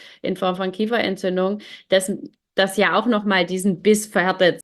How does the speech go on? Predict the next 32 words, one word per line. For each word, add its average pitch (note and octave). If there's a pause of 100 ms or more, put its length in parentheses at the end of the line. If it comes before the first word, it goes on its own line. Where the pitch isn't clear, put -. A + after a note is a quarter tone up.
(100)
Dementsprechend G#3+
so F#3+
für F#3+
mich G#3
immer F#3+
ein F3+
ganz E3+
großes F#3
Thema, F3
sich E3+
um E3
seine E3
Zähne E3+
zu F#3
kümmern, F3+
da E3
vielleicht F3
tatsächlich F3
einen F3
ganzheitlich G3
biologischen F#3
Zahnarzt F3+
mal F3
aufzusuchen, F3
ein -
Röntgenbild F#3
zu F3
machen, F3
sind G3
da F#3+
Baustellen E3+
und, E3